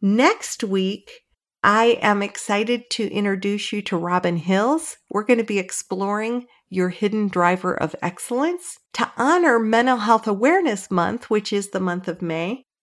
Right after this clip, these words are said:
we are visiting with Robin Hills, who is an emotional intelligence expert.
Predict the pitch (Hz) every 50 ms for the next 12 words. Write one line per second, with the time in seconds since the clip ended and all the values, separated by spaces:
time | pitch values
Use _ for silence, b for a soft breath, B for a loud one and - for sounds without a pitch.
0 | _ _ _ _ _ _ - 185 196 196 190 180 185 190 214 214 - - - 180
1 | 208 202 196 208 202 202 202 196 190 - 196 185 196 190 190 190 170 180 185 180
2 | 196 247 254 - - - 214 190 185 180 185 185 180 185 196 - _ _ _ _
3 | _ _ _ - 175 185 180 190 185 185 - 190 170 - - 170 - 175 180 185
4 | 185 180 - 170 165 170 - - - - - - - 180 202 262 262